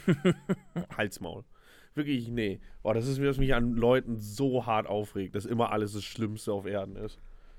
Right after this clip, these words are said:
Speaker 2: Obwohl nichts geschehen ist. Nada. Darüber könnte ich eine ganze andere Episode machen, nur über dieses Thema.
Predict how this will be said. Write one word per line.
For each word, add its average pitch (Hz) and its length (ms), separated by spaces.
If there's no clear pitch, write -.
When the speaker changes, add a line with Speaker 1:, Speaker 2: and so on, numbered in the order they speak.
Speaker 2:
Obwohl 110 280
nichts 110 320
geschehen 95 420
ist. - 240
Nada. 95 340
Darüber 113 300
könnte 117 260
ich 101 160
eine 101 120
ganze 110 320
andere 107 280
Episode 98 440
machen, 101 320
nur 113 140
über 104 120
dieses 95 260
Thema. 95 380